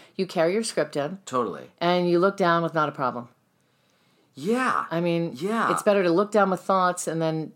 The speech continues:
Speaker 1: to be looking at the casting director and not have any. And
Speaker 2: Yeah.
Speaker 1: be thinking, "What's my next frickin' line?"
Speaker 2: Yeah, I mean, I, um, I, I, when I look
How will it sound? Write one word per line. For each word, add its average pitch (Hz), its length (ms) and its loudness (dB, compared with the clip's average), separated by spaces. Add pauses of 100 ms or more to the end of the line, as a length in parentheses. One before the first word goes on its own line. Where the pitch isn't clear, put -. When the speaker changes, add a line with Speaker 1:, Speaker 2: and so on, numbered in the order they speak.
Speaker 1:
to - 120 -6
be 147 160 -4
looking 156 340 -2
at 147 80 -6
the 151 60 -8
casting 147 340 -4
director 135 180 -6
and 139 80 -6
not 135 140 -4
have 135 100 -4
any. 131 360 -6 (160)
And 160 100 -12
Speaker 2:
Yeah. 196 300 0
Speaker 1:
be - 60 -6
thinking, 139 300 -4
"What's 143 220 -6
my 135 160 -2
next 127 420 -6
frickin' 285 380 -6
line?" 508 640 0 (100)
Speaker 2:
Yeah, 170 360 -4
I 127 100 -4
mean, 143 300 -4
I, 139 340 -6
um, 120 560 -6 (340)
I, 139 560 -6 (1120)
I, 135 120 -14 (720)
when 131 240 -12
I 165 200 -12
look 151 540 -8